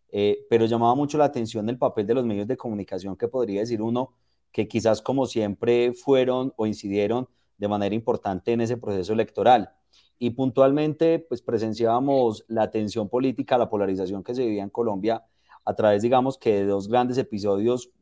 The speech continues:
a lo mejor fueron muchos, pero para poner un ejemplo, por un lado los petrovideos, que quizás fue una estrategia, eh, o un contenido que, eh, le dio cierto matiz la revista Semana, pero también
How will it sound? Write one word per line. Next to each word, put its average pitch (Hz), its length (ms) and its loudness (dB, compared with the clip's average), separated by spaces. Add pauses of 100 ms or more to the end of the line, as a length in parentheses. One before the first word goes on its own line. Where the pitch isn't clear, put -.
(140)
a 113 80 2
lo 117 100 4
mejor 120 380 -2
fueron 147 260 4
muchos, 147 440 0 (320)
pero 107 200 2
para 104 240 6
poner 107 240 -2
un 120 100 -4
ejemplo, 127 580 -2
por 110 160 2
un 104 120 -2
lado 120 240 6
los 120 200 0
petrovideos, 101 760 -2
que 104 140 -10
quizás 92 420 -8 (320)
fue 117 500 6
una 117 420 0
estrategia, 113 960 0
eh, 92 180 -4
o 98 80 -2
un 98 140 -4
contenido 107 640 -4
que, 95 360 -4 (360)
eh, 92 400 -4
le 101 200 0
dio 101 320 0
cierto 117 420 0
matiz 101 640 -4
la 113 120 2
revista 104 400 0
Semana, 117 440 0
pero 104 180 -2
también 95 580 -6